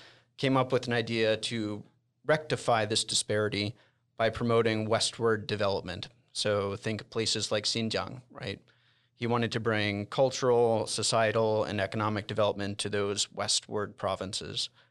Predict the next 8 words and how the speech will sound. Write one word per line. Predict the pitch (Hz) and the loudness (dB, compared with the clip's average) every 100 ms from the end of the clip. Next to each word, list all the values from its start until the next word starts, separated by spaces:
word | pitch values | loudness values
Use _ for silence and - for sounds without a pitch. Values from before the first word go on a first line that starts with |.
| _ _ _ _ _ - | _ _ _ _ _ -2
And | 113 107 107 - - - | 0 0 0 -6 -14 -14
through | - 143 | -2 0
the | 143 | 2
transition | 143 131 117 110 - 107 107 | 2 2 2 2 0 0 -4
from | - 110 | -4 -4
Hu | 117 | -4
Jintao | 113 110 104 107 107 104 | -4 -4 -2 2 2 0
to | - | -6